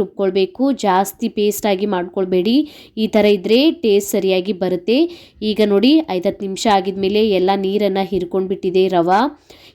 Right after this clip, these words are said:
ಈಗ ನಾವು ರೆಡಿ ಮಾಡ್ಕೊಂಡಿರುವಂತ ಪೇಸ್ಟ್ ಅನ್ನ ಇದ್ರೊಳಗೆ ಹಾಕೊಳ್ತಾ ಇದ್ದೀನಿ. ಈಗ ನಾನು ಒಂದು ಇಲ್ಲಿ ಒಣಮೆಣಸಿನ್ಕಾಯನ್ನ ಕುಟ್ಟಿ ಹಾಕೊಂಡಿದ್ದೀನಿ. ಒನ್ ಟೇಬಲ್ ಸ್ಪೂನ್ ಅಷ್ಟು ಗರಂ ಮಸಾಲ, ರುಚಿಗೆ ತಕ್ಕಷ್ಟು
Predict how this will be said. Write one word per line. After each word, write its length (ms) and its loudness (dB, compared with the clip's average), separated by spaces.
ಈಗ 100 -2
ನಾವು 140 4
ರೆಡಿ 200 0
ಮಾಡ್ಕೊಂಡಿರುವಂತ 640 -2
ಪೇಸ್ಟ್ 360 -2
ಅನ್ನ 180 -2
ಇದ್ರೊಳಗೆ 280 2
ಹಾಕೊಳ್ತಾ 400 4
ಇದ್ದೀನಿ. 280 0
ಈಗ 100 -2
ನಾನು 160 0
ಒಂದು 300 0
ಇಲ್ಲಿ 240 0
ಒಣಮೆಣಸಿನ್ಕಾಯನ್ನ 840 -2
ಕುಟ್ಟಿ 300 -4
ಹಾಕೊಂಡಿದ್ದೀನಿ. 580 -2
ಒನ್ 180 2
ಟೇಬಲ್ 300 4
ಸ್ಪೂನ್ 260 -6
ಅಷ್ಟು 180 -6
ಗರಂ 260 -2
ಮಸಾಲ, 340 -2
ರುಚಿಗೆ 380 -4
ತಕ್ಕಷ್ಟು 420 -8